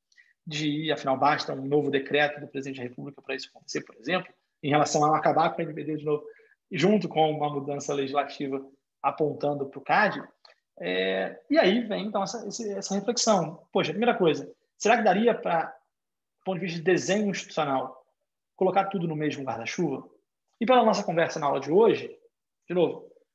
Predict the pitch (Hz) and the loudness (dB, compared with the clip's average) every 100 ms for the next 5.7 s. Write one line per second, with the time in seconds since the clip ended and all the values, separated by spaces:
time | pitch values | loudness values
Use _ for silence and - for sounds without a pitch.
0 | _ _ _ _ _ _ _ _ _ - | _ _ _ _ _ _ _ _ _ -4
1 | 202 202 196 202 220 202 180 160 214 196 | -2 0 2 2 2 -2 -2 2 4 2
2 | - - - _ _ 247 262 - - 220 | 0 -14 -20 _ _ -6 -6 -8 -2 0
3 | 285 - 202 202 185 190 277 - 160 - | 2 4 4 2 -4 -8 -8 -4 -6 -6
4 | - _ _ _ _ _ _ _ _ _ | -18 _ _ _ _ _ _ _ _ _
5 | _ _ _ _ - 170 | _ _ _ _ -12 -10